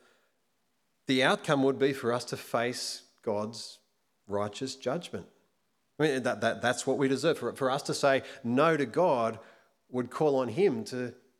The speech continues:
to say no to us. That's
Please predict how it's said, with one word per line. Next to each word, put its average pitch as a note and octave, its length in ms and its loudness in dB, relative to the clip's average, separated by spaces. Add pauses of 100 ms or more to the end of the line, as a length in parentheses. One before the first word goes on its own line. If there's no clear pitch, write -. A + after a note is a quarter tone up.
(420)
to A2 80 -18
say A#2 240 -2
no G#2+ 380 -2 (180)
to A#2+ 140 -2
us. - 580 -2 (140)
That's - 500 -4